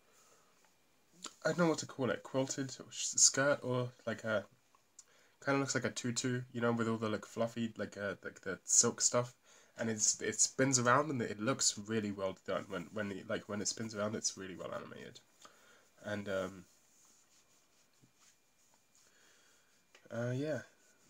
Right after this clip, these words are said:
the characters are cute. Like, th-, their relationship's nice.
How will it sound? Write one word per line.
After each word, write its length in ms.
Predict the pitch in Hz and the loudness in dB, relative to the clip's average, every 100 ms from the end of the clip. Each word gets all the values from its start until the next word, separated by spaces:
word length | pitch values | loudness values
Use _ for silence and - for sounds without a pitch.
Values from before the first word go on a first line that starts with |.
| _ _ _ | _ _ _
the 80 | - | -4
characters 400 | - 143 143 131 | 6 6 8 0
are 60 | |
cute. 360 | 123 - 135 131 - - | -2 0 0 0 -6 -2
Like, 220 | 113 104 - | 0 0 -8
th-, 140 | - - | -16 -6
their 160 | 113 | -2
relationship's 680 | 107 107 113 120 - 117 - | 0 2 2 0 0 0 2
nice. 540 | 117 117 113 - - | 4 6 6 6 6